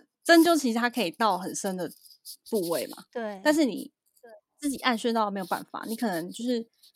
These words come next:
Speaker 1: 表层你还，还在痛的时候，其实你的那个力道也还没按到那个穴道。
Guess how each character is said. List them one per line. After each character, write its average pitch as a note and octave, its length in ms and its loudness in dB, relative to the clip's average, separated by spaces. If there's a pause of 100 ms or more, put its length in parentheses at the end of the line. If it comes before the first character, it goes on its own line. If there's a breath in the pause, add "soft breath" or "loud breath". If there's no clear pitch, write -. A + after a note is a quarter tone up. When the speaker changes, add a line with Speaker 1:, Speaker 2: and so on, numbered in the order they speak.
(720)
Speaker 1:
表 F#3+ 200 2
层 F#3+ 300 -4
你 C4 160 -6
还， F#3 340 -4 (960)
还 G3 260 -6
在 B3+ 120 -2
痛 C4 260 2
的 F#3 160 -4
时 F3 100 -10
候， F#3+ 280 -2 (360)
其 - 160 -10
实 G#3+ 120 0 (300)
你 F#3 100 -10
的 F#3+ 260 -6 (120)
那 A#3 120 -4
个 A3 140 0
力 A#3 140 -2
道 G#3+ 140 0
也 E3+ 80 -6
还 F3+ 100 -10
没 F3 100 -8
按 G#3 140 -2
到 F#3+ 120 -2
那 F#3 80 -8
个 - 80 -12
穴 - 260 -10
道。 - 200 -12